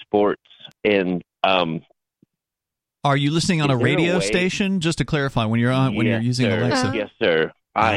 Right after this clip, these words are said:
Speaker 2: Ah.
Speaker 1: indeed, I am. I am. And, um, could you talk, uh, uh,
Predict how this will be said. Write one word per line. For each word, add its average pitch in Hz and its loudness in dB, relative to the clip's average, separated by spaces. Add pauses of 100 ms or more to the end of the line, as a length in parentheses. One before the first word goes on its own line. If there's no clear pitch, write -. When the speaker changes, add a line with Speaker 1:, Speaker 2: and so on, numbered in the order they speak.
Speaker 2:
Ah. 107 -4
Speaker 1:
indeed, 92 -6
I 113 -2
am. 95 0
I 104 -2
am. 90 0
And, 98 0
um, 92 0 (1000)
could 87 -4
you 117 0 (220)
talk, 104 -2
uh, 101 2
uh, 87 2